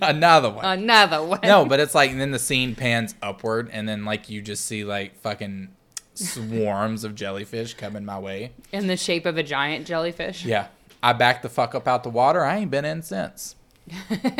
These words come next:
Speaker 2: Them jellyfish are out there
Speaker 1: I
Speaker 2: waiting.
Speaker 1: ain't. I ain't.
Speaker 2: They're in the water just floating
Speaker 1: <laughs> That's what I
Speaker 2: maliciously.
Speaker 1: think. Nope, I don't do it. Don't
Speaker 2: Floating
Speaker 1: do it.
Speaker 2: maliciously,
Speaker 1: Mm-mm.
Speaker 2: waiting on you every time you go to the beach.
Speaker 1: Nope, don't do it.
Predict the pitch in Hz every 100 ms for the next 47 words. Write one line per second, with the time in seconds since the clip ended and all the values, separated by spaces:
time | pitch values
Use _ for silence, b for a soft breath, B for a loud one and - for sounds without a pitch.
0 | 269 311 - 320 - B B B - 165
1 | 151 156 160 151 147 143 135 143 123 147
2 | 170 196 135 - _ - 120 139 165 135
3 | b b - 160 151 - - 175 165 160
4 | 151 151 151 147 151 147 - 160 147 135
5 | 160 143 151 - - 208 - - 196 -
6 | 202 214 175 247 233 220 262 185 160 156
7 | 185 240 - 127 143 156 175 202 180 175
8 | 170 175 175 180 165 165 180 - 175 156
9 | 160 160 165 156 156 151 156 160 160 156
10 | 156 151 151 156 123 131 175 _ _ 123
11 | 110 107 113 123 135